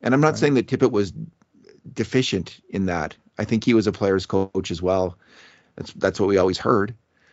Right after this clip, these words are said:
Speaker 1: Um, but I think Woodcroft may, you know, he's, he's a younger man. He's, he knows all these players from a younger age. Uh, he, he's doesn't, he's got his own set of, he, he doesn't have the favorites that,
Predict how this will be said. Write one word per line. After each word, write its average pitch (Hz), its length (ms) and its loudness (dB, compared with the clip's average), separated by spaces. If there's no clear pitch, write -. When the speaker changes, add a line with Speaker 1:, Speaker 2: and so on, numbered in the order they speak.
Speaker 1:
Um, 90 600 0
but 120 140 4
I 117 40 2
think 139 160 -2
Woodcroft 127 440 0
may, 123 340 0
you 127 120 -6
know, 117 200 -4
he's, 139 320 -6
he's 120 240 0
a 117 60 4
younger 104 320 2
man. 104 360 -2
He's, 87 500 -4
he - 260 -6
knows 98 240 0
all 95 140 0
these 92 160 -4
players 92 580 2
from 95 160 -4
a 90 40 2
younger 90 400 0
age. 95 440 -2
Uh, 87 340 -2
he, 95 340 -8
he's 98 680 -2
doesn't, 110 320 2
he's 110 180 -2
got 107 180 4
his 104 100 2
own 107 540 2
set 107 260 2
of, 95 240 -4
he, 120 380 -2
he 131 100 0
doesn't 131 200 4
have 123 160 6
the 110 80 2
favorites 110 460 2
that, 104 160 -2